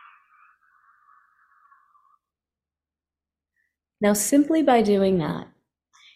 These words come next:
you have enhanced the activity of your vagus nerve,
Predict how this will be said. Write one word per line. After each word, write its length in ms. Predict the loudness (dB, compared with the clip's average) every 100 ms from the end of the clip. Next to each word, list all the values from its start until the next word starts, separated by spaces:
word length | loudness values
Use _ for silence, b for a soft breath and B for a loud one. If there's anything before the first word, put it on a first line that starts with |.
| b
you 140 | 4
have 100 | 4
enhanced 580 | 2 0 0 0 0 0
the 140 | 0
activity 640 | 0 -2 -2 0 2 2 0
of 160 | -2 0
your 180 | -2
vagus 460 | 2 2 4 2 2
nerve, 360 | -2 -4 -8